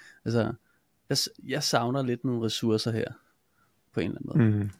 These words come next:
Speaker 2: Jeg kan også huske, da jeg sad på Ekstrabladet og prøvede at evaluere vores, øh, contrastive learning embedding model, der vi havde trænet på alle artiklerne. Og det var før, vi havde et datasæt. Der blev så lavet et datasæt til det, men det var sådan lidt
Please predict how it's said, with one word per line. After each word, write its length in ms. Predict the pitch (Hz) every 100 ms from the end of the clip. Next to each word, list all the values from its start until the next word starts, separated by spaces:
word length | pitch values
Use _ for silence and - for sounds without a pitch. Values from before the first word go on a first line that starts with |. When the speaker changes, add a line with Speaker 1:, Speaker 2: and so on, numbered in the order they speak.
| - - - - - - - - - - - _ _ - -
Speaker 2:
Jeg 160 | 139 117
kan 100 | 113
også 120 | 110
huske, 160 | 117
da 40 | 127
jeg 100 | 117
sad 160 | 127
på 80 | 123
Ekstrabladet 540 | 135 113 123 120 117 113
og 200 | 113 110
prøvede 380 | - 120 120
at 60 | 120
evaluere 420 | 127 117 117 117
vores, 340 | 113 117 110 -
øh, 280 | 113 107 104
contrastive 560 | 117 113 117 113 127
learning 460 | 123 117 117 123 127
embedding 540 | 113 120 120 123 123 -
model, 380 | 117 113 104
der 140 | 117 117
vi 100 | 110
havde 120 | 110
trænet 440 | - 117 113 117
på 80 | 117
alle 120 | 113 110
artiklerne. 440 | - 117 113 113 - - - - - - _ _ _ _ _ _ _
Og 100 | 127
det 60 | 123
var 40 |
før, 220 | 113 135 117
vi 80 |
havde 160 | 113 117
et 80 | 107
datasæt. 480 | 107 104 117 110 117
Der 60 |
blev 140 | 113 113
så 80 |
lavet 180 | 110 113
et 100 | 123
datasæt 420 | 110 107 117 104
til 200 | - -
det, 80 | 110
men 100 | 110
det 80 | 110
var 60 | 107
sådan 160 | -
lidt 120 | 110